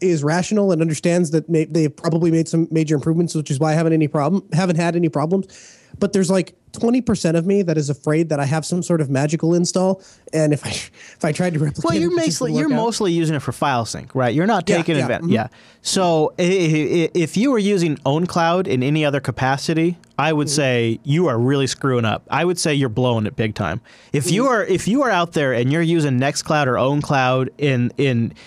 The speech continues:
Speaker 2: in any way that you should be, don't be like Noah. If you're just, if you're just using file sync, you could be using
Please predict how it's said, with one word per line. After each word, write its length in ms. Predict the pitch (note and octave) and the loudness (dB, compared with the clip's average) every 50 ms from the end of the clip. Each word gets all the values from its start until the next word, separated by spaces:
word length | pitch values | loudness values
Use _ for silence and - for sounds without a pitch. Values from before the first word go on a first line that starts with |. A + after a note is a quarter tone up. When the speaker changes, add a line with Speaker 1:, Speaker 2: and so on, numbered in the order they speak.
| - - | -8 -4
Speaker 2:
in 100 | - B2 | -4 -2
any 220 | - F3 G#3 B3+ A#3 | 0 0 0 2 2
way 140 | G3+ F3+ | 2 2
that 60 | D#3 D3+ | 0 0
you 120 | C3+ C3 | 0 0
should 180 | B2+ - F3 D#3+ | 0 0 0 0
be, 60 | D#3 | 0
don't 260 | C3 F#3 G#3+ B3 - | 0 0 0 0 0
be 120 | G#3+ G#3 | 0 0
like 200 | F#3+ E3+ C#3+ - | 0 0 0 0
Noah. 260 | C3 C3 A2+ F#2 E2 - - - - - | -2 -2 -2 -2 -6 -8 -12 -20 -8 -6
If 140 | - C#3 C3 | -4 -2 0
you're 100 | D#3 D3+ | 0 0
just, 520 | C#3 - - G3 G3+ A3+ A3+ - - - - | 0 0 0 2 2 2 0 -2 -4 -4 -4
if 180 | E3+ - - | -4 -2 0
you're 80 | D3 D3 | 0 0
just 300 | C3 - G#3+ A3 - - | 0 0 0 0 0 0
using 240 | A3 G3 F3+ F#3 E3+ | 0 0 0 0 0
file 320 | - E3 D#3 E3 E3+ F3 | 0 0 0 2 0 0
sync, 420 | D#3+ - G3 G3 G#3 G3+ - - | 0 0 0 0 -2 -2 -4 -6
you 60 | G3+ F3+ | -4 -2
could 140 | - F#3 | -2 0
be 80 | E3 F#3 | 0 0
using 360 | E3 E3 E3 D#3+ C#3+ D3+ D#3 | 2 2 2 2 2 0 -2